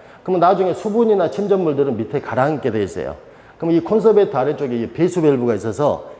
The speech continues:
배수 밸브를 열어서 침전물이나 수분을 또 밖으로 이렇게 빼주는, 자, 이런 역할을 하는 것이 뭐다?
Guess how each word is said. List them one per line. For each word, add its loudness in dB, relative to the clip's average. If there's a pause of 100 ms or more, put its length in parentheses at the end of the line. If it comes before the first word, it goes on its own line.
(120)
배수 2
밸브를 4
열어서 0
침전물이나 0
수분을 -4
또 -2
밖으로 -6
이렇게 -8
빼주는, 0 (240)
자, -6
이런 2
역할을 -2
하는 -2
것이 -6
뭐다? -2